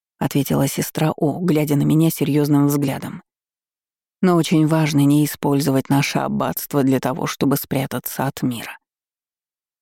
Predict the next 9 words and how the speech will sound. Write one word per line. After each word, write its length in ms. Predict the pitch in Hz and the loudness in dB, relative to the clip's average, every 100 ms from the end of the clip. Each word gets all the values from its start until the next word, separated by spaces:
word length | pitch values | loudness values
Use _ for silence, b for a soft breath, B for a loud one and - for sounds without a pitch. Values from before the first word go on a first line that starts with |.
| _ _ | _ _
Я 160 | 202 233 | 2 4
не 120 | 220 | 4
совсем 360 | - 220 262 233 | 0 -2 0 2
поняла, 440 | 214 226 233 170 | 2 4 2 0
что 260 | - - 208 | -2 0 2
она 300 | 156 143 147 | 4 4 4
имела 320 | 170 160 147 | 4 4 2
в 60 | |
виду, 400 | 151 170 160 131 | 2 2 0 -2